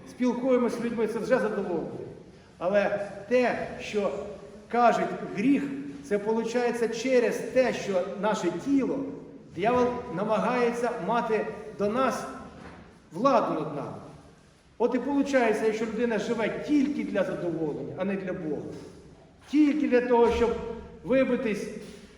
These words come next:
в керівники, от через це постійно людина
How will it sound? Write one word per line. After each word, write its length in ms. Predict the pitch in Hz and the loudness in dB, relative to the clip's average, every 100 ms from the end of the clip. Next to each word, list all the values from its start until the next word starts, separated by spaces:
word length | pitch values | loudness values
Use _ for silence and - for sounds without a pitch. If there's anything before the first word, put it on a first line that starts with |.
| - - - | -20 -20 -20
в 120 | - | -2
керівники, 800 | 247 247 247 240 240 240 - - - - - - - | 0 2 2 2 2 2 2 -2 -6 -10 -14 -18 -6
от 200 | 202 202 | -4 -2
через 420 | 208 226 208 - | 0 0 0 0
це 420 | 247 269 196 - - - | 4 4 4 0 -6 -6
постійно 720 | 202 196 - 247 262 220 160 160 - - - | -4 -4 -4 -2 0 0 -2 -4 -10 -14 -8
людина 540 | 175 190 240 233 208 | -6 -2 0 2 0